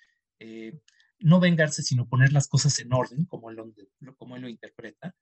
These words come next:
Y hay un paralelismo interesante en la película entre cómo vive él con estas estafas, con todo lujo y con, este, rodeado de mujeres y todo esto. Hay una parte donde se, este, ve el coche de James Bond y nomás porque le gusta y porque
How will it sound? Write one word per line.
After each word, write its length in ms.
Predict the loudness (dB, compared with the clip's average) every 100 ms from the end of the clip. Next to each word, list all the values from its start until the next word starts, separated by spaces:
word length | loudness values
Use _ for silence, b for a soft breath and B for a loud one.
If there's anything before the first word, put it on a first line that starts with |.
| _ _ _ _ _ -8
Y 40 |
hay 100 | -6
un 120 | -2
paralelismo 520 | 2 4 4 4 6
interesante 560 | 4 2 -6 -6 -6 -4
en 60 | -4
la 80 |
película 380 | -4 -6 -4 -4
entre 180 | -2 -4
cómo 240 | 4 6
vive 360 | 8 6 6 4
él 200 | 4 0
con 160 | -8 -8
estas 280 | -8 -8 -6
estafas, 480 | -4 -6 -6 -10 -10
con 180 | -16
todo 220 | -8 -4 -4
lujo 500 | -6 -10 -10 -10 -10
y 100 | -14
con, 300 | -20 -20 -18
este, 340 | -20 _ -20
rodeado 300 | -20 -18 -16
de 100 | -14
mujeres 540 | -14 -14 -14 -12 -12 -14
y 60 |
todo 200 | -16 -16
esto. 280 | -16 -10 -12 B B B B -18
Hay 80 | -12
una 160 | -12
parte 200 | -12 -16
donde 200 | -16 -16
se, 200 | -12 -12
este, 520 | -12 _ -20 -18 -18 -20 _ _
ve 120 | -18 -16
el 60 |
coche 260 | -12 -8 -8
de 140 | -6
James 300 | -6 -6 -8
Bond 220 | -6 -4 -4
y 40 |
nomás 200 | -6 -14 _
porque 180 | _ -16
le 120 | -14
gusta 240 | -14 -16
y 20 |
porque 180 | -16 -18